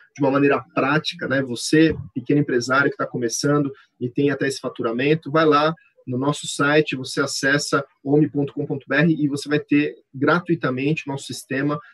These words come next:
enquanto você tiver nessa faixa de faturamento, ok?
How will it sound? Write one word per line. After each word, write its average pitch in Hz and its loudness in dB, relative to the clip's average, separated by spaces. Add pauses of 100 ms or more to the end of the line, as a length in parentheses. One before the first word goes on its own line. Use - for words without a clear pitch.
(120)
enquanto 151 2
você 151 0
tiver 135 -4
nessa 143 -4
faixa 131 -6
de - -8
faturamento, 120 -8
ok? 131 -10